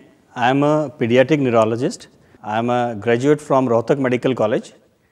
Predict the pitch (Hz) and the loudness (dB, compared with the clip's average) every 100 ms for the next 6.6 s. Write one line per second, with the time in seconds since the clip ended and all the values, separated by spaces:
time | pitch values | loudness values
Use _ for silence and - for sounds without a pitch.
0 | _ _ _ _ 113 110 120 117 131 131 | _ _ _ _ -10 -2 0 0 0 2
1 | 135 123 123 120 120 113 127 - 131 120 | 2 2 0 0 -2 0 -2 -2 -4 -4
2 | 117 104 127 226 _ _ _ _ - 113 | -2 -4 -6 -8 _ _ _ _ -12 -10
3 | - 147 139 143 151 156 160 160 123 120 | 0 4 6 6 4 0 0 -2 -4 -4
4 | 131 143 143 123 127 156 139 196 247 131 | -2 4 4 4 0 0 -2 -2 -4 -4
5 | 117 117 143 139 143 120 117 117 180 202 | -2 0 0 0 0 0 0 -4 -6 -6
6 | 165 120 117 - - 139 | -4 -2 -2 -4 -6 -4